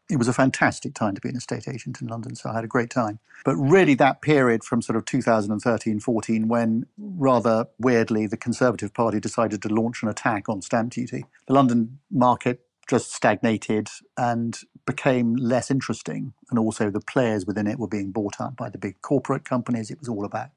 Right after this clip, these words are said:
the money, the service bit of it was sort of disappearing.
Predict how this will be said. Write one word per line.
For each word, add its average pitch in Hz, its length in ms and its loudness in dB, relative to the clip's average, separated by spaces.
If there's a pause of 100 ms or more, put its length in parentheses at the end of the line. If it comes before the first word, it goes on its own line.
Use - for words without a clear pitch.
(120)
the 101 60 -4
money, 131 600 6
the 98 120 -4
service 117 440 2
bit 107 160 0
of 104 100 0
it 113 200 -2
was 113 120 -4
sort 107 200 -6
of 98 80 -6
disappearing. - 640 -4